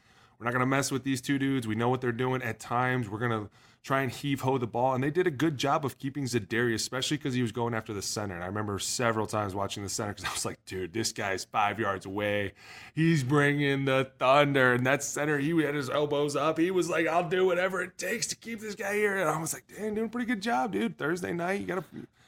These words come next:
two wants at more." So, am I concerned? No. Patriots were oh for three in the red zone. Thursday night game, you win. You're back on track.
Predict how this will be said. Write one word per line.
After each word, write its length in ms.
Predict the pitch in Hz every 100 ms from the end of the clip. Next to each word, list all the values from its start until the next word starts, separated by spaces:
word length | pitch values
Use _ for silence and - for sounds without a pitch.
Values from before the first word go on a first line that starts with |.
| _ - _
two 140 | - 156
wants 320 | 175 170 170
at 80 | -
more." 300 | 147 165 101
So, 380 | - 120 104 101 _ _ _ _ _ _ _ -
am 100 | 139
I 60 |
concerned? 440 | 147 143 170 160 135
No. 140 | 104 - _ -
Patriots 380 | 131 135 131
were 100 | 123
oh 80 | 120
for 120 | 117
three 220 | 110 113 113
in 60 |
the 80 | 107
red 220 | 104 104
zone. 300 | 107 104 98 - _ _ _ _ _ _ _ _ _ _ _ _ _ _ _ -
Thursday 260 | 113 113
night 200 | 110 104
game, 220 | 101 101 101
you 100 | 90
win. 380 | 98 101 104 -
You're 80 | -
back 320 | - 101 98
on 160 | 107 104
track. 540 | - 101 101 104 -